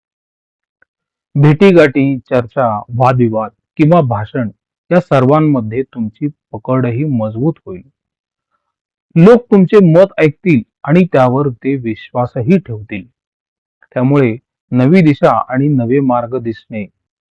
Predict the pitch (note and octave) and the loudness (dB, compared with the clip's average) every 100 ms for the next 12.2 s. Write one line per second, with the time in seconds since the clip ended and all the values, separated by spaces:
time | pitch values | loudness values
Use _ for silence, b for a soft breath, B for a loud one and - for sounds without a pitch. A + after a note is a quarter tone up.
0 | - B2+ - A#2+ A#2 B2+ A#2 A2+ A2+ A2+ | -6 -6 -6 -8 -6 -8 -10 -10 -14 -10
1 | B2+ B2 G#2 G#2+ A2+ A2 - A2 F#2 _ | -8 -8 -10 -10 -10 -10 -10 -12 -14 _
2 | _ - B2+ C3 D3+ C3 A#2 C#3 C3 D3 | _ -4 -2 0 0 0 0 -2 -4 -4
3 | C#3 A#2 B2+ D3 C#3 B2+ B2+ C3+ - D3 | -2 -2 -2 -2 -2 -2 -4 -8 -6 -6
4 | A#2+ G#2+ - B2 - B2 B2+ A2 - _ | -6 -10 -10 -12 -14 -8 -8 -8 -12 _
5 | _ _ _ - C#3 A#2 G2+ _ - B2 | _ _ _ -2 0 0 -2 _ -10 -4
6 | C3+ D3+ G#3+ F#3 D#3+ C#3 E3+ D3+ C3+ C3+ | 2 4 2 2 -2 0 -2 0 -2 0
7 | D3 C3+ B2+ B2 C#3 C3 B2+ C3+ A#2+ G#2+ | -2 -4 -4 -4 -8 -6 -6 -6 -8 -8
8 | G#2 C3 F#3+ D3 A2+ A2 G#2 G#2 G#2 - | -4 0 0 -2 -6 -8 -12 -12 -16 -16
9 | G2 _ _ _ - D#3+ D3 F#3+ F3+ - | -20 _ _ _ 0 0 4 4 2 0
10 | F#3+ - C3 - F#3 F#3+ F#3+ - D3 - | -6 -4 -6 -2 0 2 0 -2 -6 -4
11 | D3 D#3+ C#3 B2+ D3+ - B2 B2+ D3 A#2+ | -2 -2 -2 -2 -4 -4 -2 -2 -2 -2
12 | B2+ A2+ | -4 -6